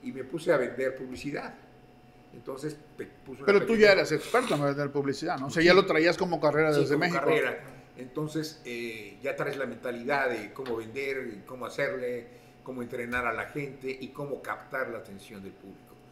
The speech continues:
Speaker 1: Entonces lo empezamos a hacer y empecé a vender publicidad para Univisión. Y llegó el momento en que, eh, Univisión, yo soy muy amigo del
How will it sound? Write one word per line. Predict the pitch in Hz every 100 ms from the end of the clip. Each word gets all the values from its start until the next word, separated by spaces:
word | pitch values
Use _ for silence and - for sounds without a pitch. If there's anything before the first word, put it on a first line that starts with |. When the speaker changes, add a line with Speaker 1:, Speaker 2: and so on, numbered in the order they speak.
| -
Speaker 1:
Entonces | - - 156
lo |
empezamos | 156 - 151 151
a | 156
hacer | 170 165 175 - - - -
y | 131
empecé | 123 135 139
a |
vender | 131 127 131
publicidad | 127 123 127 123 127
para | 131 110
Univisión. | 104 107 110 117 160 196 190 - - - - -
Y | 123
llegó | 131 139
el | 143
momento | 156 165 135 123 151 -
en | 117 -
que, | 123 110 107 101 - - - - - - - - 127
eh, | 120
Univisión, | 117 117 113 143 147 143
yo |
soy | -
muy | 131 127
amigo | 123 127 120
del | 107 101 95